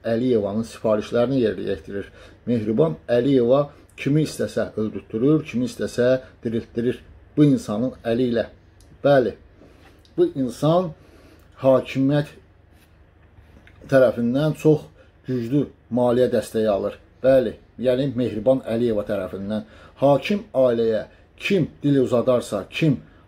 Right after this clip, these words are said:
haqq sözünü deyərsə, həmən bu Zalov İsmail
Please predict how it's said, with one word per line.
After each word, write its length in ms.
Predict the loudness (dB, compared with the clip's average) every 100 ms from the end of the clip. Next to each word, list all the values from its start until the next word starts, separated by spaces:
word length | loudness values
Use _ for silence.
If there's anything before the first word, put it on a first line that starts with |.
| -2
haqq 160 | -2 -2
sözünü 300 | -4 -2 -6 -8 -20 _ -18 -4
deyərsə, 720 | 2 2 2 -2 -2 -2 -4 -6 -20 _ -4
həmən 540 | 0 2 2 0 -2 -6 -12 -8
bu 100 | -6
Zalov 640 | -4 2 4 4 2 -4
İsmail 720 | -10 -8 -2 0 0 2 0